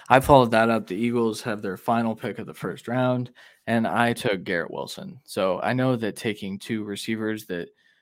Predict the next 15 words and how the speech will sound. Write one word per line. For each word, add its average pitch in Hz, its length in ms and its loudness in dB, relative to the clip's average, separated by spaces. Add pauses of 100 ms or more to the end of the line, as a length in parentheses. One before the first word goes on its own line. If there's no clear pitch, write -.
(220)
are 110 120 -2
just 113 320 -6
ultra 113 580 -2
good 101 300 -6
separators, 117 840 0
but 95 160 -4
a 98 40 -2
little 127 260 6
undersized, 104 720 0
a 95 60 -8
little 104 320 -4
thinner 107 440 -6
framed. 107 640 -6 (380)
Um, 82 440 -6 (440)
I, 120 180 0